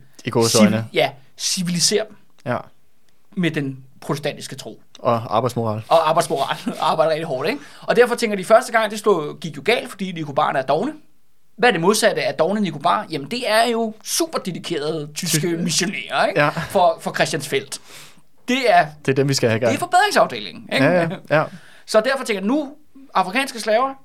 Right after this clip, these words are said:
Speaker 2: tjek. Forbedringsafdelingen, tjek. Afsted, afsted. Vi prøver en gang til. Sytten otteogtres. Hvad sker der? Nicobarernes, øh, ja, forsvar, klimaet, det gør sin virkning endnu en gang. Folk begynder at dø som fluer,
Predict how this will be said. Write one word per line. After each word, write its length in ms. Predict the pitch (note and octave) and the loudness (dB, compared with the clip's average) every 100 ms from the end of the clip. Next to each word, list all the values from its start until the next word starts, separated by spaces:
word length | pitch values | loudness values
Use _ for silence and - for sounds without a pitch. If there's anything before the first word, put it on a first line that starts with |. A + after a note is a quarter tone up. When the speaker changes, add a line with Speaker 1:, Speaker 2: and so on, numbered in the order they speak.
| - - | -20 -10
Speaker 2:
tjek. 460 | - A3 A#3 - - - - | 0 0 0 -14 -20 -20 -12
Forbedringsafdelingen, 880 | D#3+ A3 A3+ G#3+ G3 F#3 F3 E3 - - | -4 -2 2 0 0 -4 -6 -12 -12 -8
tjek. 380 | - - - - - - - - - | -6 -6 -10 -20 -20 -20 -20 -14 -6
Afsted, 260 | D3+ D3 | -4 -2
afsted. 260 | C3+ C3 - - - | -6 -6 -16 -18 -8
Vi 80 | F3+ | -8
prøver 240 | D3+ D3 | -6 -10
en 180 | B2 B2+ | -12 -14
gang 220 | - - | -16 -18
til. 100 | - - - - | -20 -20 -20 -12
Sytten 280 | - D#3 C#3+ | -4 -4 -4
otteogtres. 480 | A2+ C3 - - - - - - - - - - - - - - - | -8 -12 -16 -20 -20 -20 -20 -20 -20 -20 -20 -20 -20 -20 -20 -20 -4
Hvad 120 | G3+ | -2
sker 180 | G#3 B3+ | 0 2
der? 120 | A#3+ - - - - - - - - | 0 -2 -20 -20 -20 -20 -20 -20 -20
Nicobarernes, 840 | - F#3 F#3 F#3+ G#3 G#3+ G#3 G3+ E3+ | -2 2 4 4 4 4 2 0 -2
øh, 280 | D3 C#3+ | -2 -2
ja, 180 | C#3+ C#3 C3 - - | -4 -6 -10 -16 -12
forsvar, 560 | B2+ G#3+ - C4 G#3+ G#3+ - | 0 0 2 0 -2 -8 -8
klimaet, 460 | A3+ A#3+ A3+ G3+ G3+ - - - - - | -4 0 0 -2 -6 -16 -20 -20 -20 -6
det 200 | F#3 D3+ | -4 2
gør 160 | F3 D#3+ | 2 4
sin 200 | F3 D#3 | 0 -2
virkning 340 | D#3+ F3 - | -2 -4 -10
endnu 220 | D3 C#3+ | -10 -8
en 80 | C#3+ | -6
gang. 180 | C3 F#2+ - - - - - - - - | -8 -10 -14 -20 -20 -20 -20 -20 -14 -2
Folk 120 | F#3 | -2
begynder 240 | F3+ F#3+ F3 | -2 -4 -2
at 60 | |
dø 120 | F3 | -4
som 180 | F#3 E3 | -6 -10
fluer, 280 | F3+ G#3+ | -4 -2